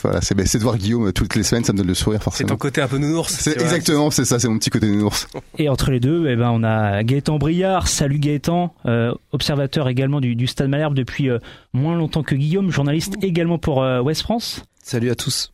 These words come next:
Speaker 3: Et qui a deux clubs de cœur, Bretteville-sur-Odon et Malherbe.
Speaker 4: <laughs>
Speaker 3: Il a pas joué à Malherbe, on sait pas pourquoi, mais il a joué à Bretteville-sur-Odon pendant, euh, pff, vingt ans.
Speaker 4: C'est ça, merci beaucoup
Speaker 3: À
Speaker 4: de
Speaker 3: quel,
Speaker 4: le préciser.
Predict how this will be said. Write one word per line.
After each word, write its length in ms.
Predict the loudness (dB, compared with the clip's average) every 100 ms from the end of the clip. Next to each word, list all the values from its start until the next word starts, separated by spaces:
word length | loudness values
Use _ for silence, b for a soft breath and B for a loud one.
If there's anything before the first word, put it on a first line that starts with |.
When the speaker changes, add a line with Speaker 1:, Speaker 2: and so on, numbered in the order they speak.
| -6
Speaker 3:
Et 100 | -4
qui 140 | -2 0
a 60 |
deux 180 | 0 0
clubs 200 | 0 0
de 100 | 0
cœur, 440 | 0 0 0 -2 -6
Bretteville-sur-Odon 800 | -2 0 2 0 0 0 2 2
et 60 | 2
Malherbe. 440 | 2 2 2 2 2
Speaker 4:
<laughs> 40 |
Speaker 3:
Il 100 | 2
a 40 | 2
pas 160 | 2
joué 140 | 2 2
à 60 |
Malherbe, 360 | 4 2 2 2
on 200 | 0 0
sait 140 | 0
pas 120 | 0
pourquoi, 360 | 0 0 0 2
mais 120 | 2
il 100 | 2
a 60 | 0
joué 280 | 0 -2 0
à 100 | 0
Bretteville-sur-Odon 640 | 0 0 0 0 0 0
pendant, 400 | 0 0 2 2
euh, 100 | 0
pff, 320 | -2 -6 -6 -2
vingt 280 | 0 0 -2
ans. 120 | -4 -8 _
Speaker 4:
C'est 180 | -6
ça, 220 | -2 -2 -2
merci 240 | -4 -2 0
beaucoup 180 | 0 0
Speaker 3:
À 60 |
Speaker 4:
de 60 | 0
Speaker 3:
quel, 100 | 0
Speaker 4:
le 60 |
préciser. 300 | -2 -4 -4